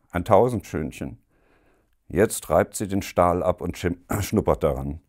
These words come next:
genießt den Geruch, nussig, süß, rein. Vier Sekunden, um die Browning wieder zusammenzusetzen.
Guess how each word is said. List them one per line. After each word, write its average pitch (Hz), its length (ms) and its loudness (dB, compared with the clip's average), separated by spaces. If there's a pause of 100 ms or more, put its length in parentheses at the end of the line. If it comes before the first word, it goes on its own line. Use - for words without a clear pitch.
(440)
genießt 107 380 2
den 92 140 2
Geruch, 90 420 -2 (420)
nussig, 87 500 -4 (420)
süß, - 580 -6 (280)
rein. 80 500 -2 (880)
Vier 123 260 0
Sekunden, 92 640 -2 (300)
um 92 140 -4
die 82 80 2
Browning 95 460 4
wieder 95 240 2
zusammenzusetzen. 73 1040 -4